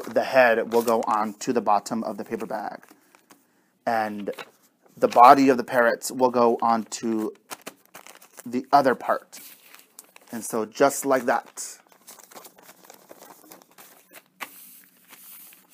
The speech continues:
And there we go, Buccaneers. I have my very own parrot companion.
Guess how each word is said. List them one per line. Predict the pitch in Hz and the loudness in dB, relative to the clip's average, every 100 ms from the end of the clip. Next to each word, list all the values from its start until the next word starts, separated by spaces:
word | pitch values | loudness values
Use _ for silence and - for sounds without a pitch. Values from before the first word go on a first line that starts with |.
| - - _ - - - - _ _ _ - | -20 -20 _ -20 -20 -20 -20 _ _ _ -6
And | 139 135 127 | -2 0 0
there | 123 | 2
we | 120 131 | 2 4
go, | 139 131 123 113 107 - - - - - - | 6 6 6 2 -4 -14 -20 -20 -20 -18 0
Buccaneers. | 135 143 131 123 120 110 - - - - _ - | 0 2 0 2 2 0 -6 -20 -20 -20 _ -4
I | 127 | 0
have | 151 165 131 | 6 6 6
my | 131 | 2
very | 135 135 139 | 4 4 4
own | 139 135 127 110 - _ _ - | 2 0 0 -4 -10 _ _ -4
parrot | 160 156 - - | 2 2 0 -6
companion. | 160 156 147 151 135 120 | -4 0 2 2 0 -2